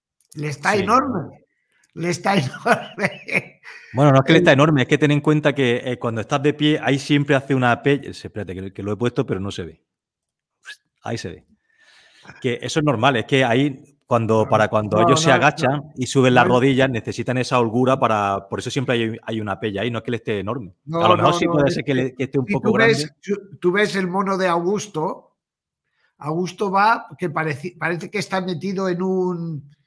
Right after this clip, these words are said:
Speaker 1: como en un preservativo. Le está
Speaker 2: <laughs>
Speaker 1: perfecto. Perfecto. Esto me ha llamado a mí la atención. ¿Y después qué más dice? Ah, bueno, cuando llama a Márquez chaval.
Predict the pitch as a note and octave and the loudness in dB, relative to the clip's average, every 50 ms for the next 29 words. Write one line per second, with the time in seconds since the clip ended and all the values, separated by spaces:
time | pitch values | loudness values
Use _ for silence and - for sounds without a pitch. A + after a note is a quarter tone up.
0 | _ _ _ _ _ _ - E3 E3 F3 F3 F3 E3+ E3 E3+ E3+ E3+ F3+ F3+ F3+ | _ _ _ _ _ _ -12 -8 -6 -4 -4 -2 -2 -2 -2 -2 -2 -2 -2 -2
1 | F3+ E3+ D#3 C#3 E3+ D#3+ - F3+ E3 D3 C#3+ D3 D3 D3+ G3+ F#3 D3 B2+ - - | -4 -4 -4 -6 -6 -2 -2 -2 -2 0 -2 -4 -4 -4 -4 -4 -4 -6 -8 -12
2 | - _ _ _ _ _ _ - C3+ D3+ C#3 - - F#3 A3 C#4 C#4+ - - - | -18 _ _ _ _ _ _ -8 -6 -6 -4 -2 0 0 0 0 -2 -6 -12 -12
3 | - - B2 - - - - E3 E3+ - - - - A3 A#3 A3+ - - - - | -8 -8 -8 -8 -10 -8 -6 -6 -6 -6 -6 -2 0 0 0 0 -4 -8 -12 -12
4 | - - - _ _ _ _ _ _ _ _ _ _ _ _ _ _ _ _ _ | -12 -14 -20 _ _ _ _ _ _ _ _ _ _ _ _ _ _ _ _ _
5 | _ _ _ - F3 _ E3 E3 D#3 C3 - F#3+ F#3+ E3 C#3 - C3+ C#3+ D#3+ D#3+ | _ _ _ -20 -14 _ -6 -6 -6 -6 -4 -6 -6 -6 -6 -8 -6 -6 -6 -4
6 | - G#3 G#3 G3+ G3 G3 F#3+ F3+ F3+ F#3+ F#3 F3 F3+ E3+ D#3+ D#3 B2+ C#3+ C#3+ C3 | -2 -2 0 2 2 2 2 0 0 0 0 0 -2 -2 -2 -2 -2 -4 -6 -4
7 | C#3+ E3+ F3 E3+ E3+ E3+ D3+ D3 C#3+ - - G3+ G3+ - - G3+ F#3+ F#3 F#3+ F3 | -2 -2 0 0 0 -2 -2 -4 -6 -6 -6 -4 -4 -4 -4 -4 -2 -2 -2 -2
8 | D3+ G3+ A3 G3 - D#3+ B2+ - - - - - - G3 F#3+ G3+ G#3 G3 F#3 D3+ | -2 -2 -4 -4 -4 -6 -8 -8 -12 -16 -6 0 2 2 2 2 2 0 0 -2
9 | E3 E3+ E3 D3+ D3+ D#3+ F3 F3 F#3 F#3+ G#3 G3+ - D#3+ E3 D#3 F3 F#3 F#3+ - | -2 -4 -4 -4 -4 -2 -2 -2 0 0 0 0 2 0 0 0 0 0 0 0
10 | - G#3+ G#3 G#3 - - - - D3 C#3+ E3+ F#3 F3+ | -4 -6 -6 -6 -10 -10 -8 -6 -2 0 2 2 2